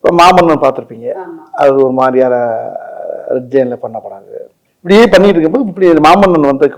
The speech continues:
Speaker 1: முன்னால எனக்கு இன்னொரு கதை வந்து எனக்கு ஒருத்தர் சொன்னாரு, இந்த படத்துடைய ரைட்டர் கிருஷ்ணமூர்த்தி. அவர் சொல்லும்போது ரொம்ப நேரம் புரியல எனக்கு. அவரை திரும்பி இப்படி துருவ, துருவ, இன்னும் மறுபடியும் சொல்லுங்க, இன்னொரு சொல்லுங்க, இன்னொரு சொல்லுங்கன்னா, அந்த, அந்த கதைக்குள்ள என்னால போகவே முடியல.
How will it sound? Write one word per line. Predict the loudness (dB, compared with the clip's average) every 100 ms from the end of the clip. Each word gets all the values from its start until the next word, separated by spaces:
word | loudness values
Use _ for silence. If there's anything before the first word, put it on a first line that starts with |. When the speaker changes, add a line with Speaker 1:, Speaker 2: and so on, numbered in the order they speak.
| -10
Speaker 1:
முன்னால | -6 -4 -2
எனக்கு | -4 -6
இன்னொரு | -4 -2 -2
கதை | -2 -2
வந்து | -4 -4 -6 -6 -6 -8 -12
எனக்கு | -16 -14 -16
ஒருத்தர் | -14 -18 -16
சொன்னாரு, | -16 -18 -20 _ _ -6
இந்த | -4 -2
படத்துடைய | -4 -6 -10 -10
ரைட்டர் | -10 -14 -18 -6
கிருஷ்ணமூர்த்தி. | -4 -2 -4 -6 -10 _ _
அவர் | -6 -4 0
சொல்லும்போது | -2 4 4 4
ரொம்ப | 2 0 2
நேரம் | 2 0
புரியல | -6 -6 -6
எனக்கு. | -8 -10 -14 -14 _ _
அவரை | 0 2 2
திரும்பி | -2 0 -2
இப்படி | -6 -12 -2
துருவ, | 2 2 2
துருவ, | 2
இன்னும் | 2 2 2
மறுபடியும் | 2 2
சொல்லுங்க, | 0 -2 -2
இன்னொரு | -2 -4 -6
சொல்லுங்க, | -10 -16 -6
இன்னொரு | -4 -2 -4
சொல்லுங்கன்னா, | -6 -8 -8 -4 -2
அந்த, | 0 0 0
அந்த | -2 -2
கதைக்குள்ள | 0 0 0 2
என்னால | 4 2
போகவே | 4 4 6
முடியல. | 4 0 -4